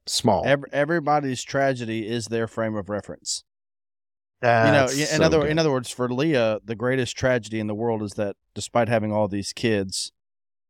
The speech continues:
Speaker 2: Jacob does not love her. For Rachel,
Speaker 1: Yeah.
Speaker 2: despite
Speaker 1: Gotta be
Speaker 2: ha-,
Speaker 1: nighttime,
Speaker 2: des-,
Speaker 1: babe.
Speaker 2: des-,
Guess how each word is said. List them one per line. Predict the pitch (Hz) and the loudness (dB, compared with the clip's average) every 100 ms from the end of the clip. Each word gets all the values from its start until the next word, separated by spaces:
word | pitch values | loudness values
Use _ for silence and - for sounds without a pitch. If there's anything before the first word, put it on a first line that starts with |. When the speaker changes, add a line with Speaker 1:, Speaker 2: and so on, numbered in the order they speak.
| _ _ | _ _
Speaker 2:
Jacob | - 113 107 90 | 2 2 2 0
does | 104 | 0
not | 107 87 | 0 0
love | 98 98 | 0 0
her. | 95 - - _ _ - | -2 -6 -14 _ _ -4
For | 110 | 0
Rachel, | 110 139 147 120 107 104 - | 4 4 4 0 -2 -4 0
Speaker 1:
Yeah. | 101 92 _ _ _ _ _ _ _ | 2 2 _ _ _ _ _ _ _
Speaker 2:
despite | 123 - 143 139 | -6 2 6 8
Speaker 1:
Gotta | 135 | 8
be | 127 | 6
Speaker 2:
ha-, | |
Speaker 1:
nighttime, | 127 117 101 | 4 4 2
Speaker 2:
des-, | 101 101 | 4 2
Speaker 1:
babe. | 95 - | 0 -8
Speaker 2:
des-, | 120 | -8